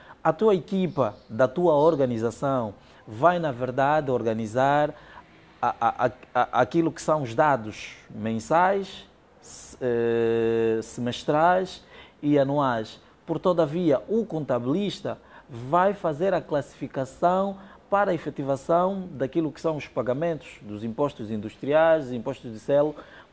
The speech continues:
Mas agora, você como o dono da empresa, o que é que você quer?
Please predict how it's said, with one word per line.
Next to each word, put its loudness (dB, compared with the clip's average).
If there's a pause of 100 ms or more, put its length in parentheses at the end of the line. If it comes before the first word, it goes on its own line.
(260)
Mas 4
agora, 2 (680)
você -2
como 0 (960)
o 0
dono 8
da 4
empresa, 2
o -12
que 0
é 2
que -4
você 0
quer? -2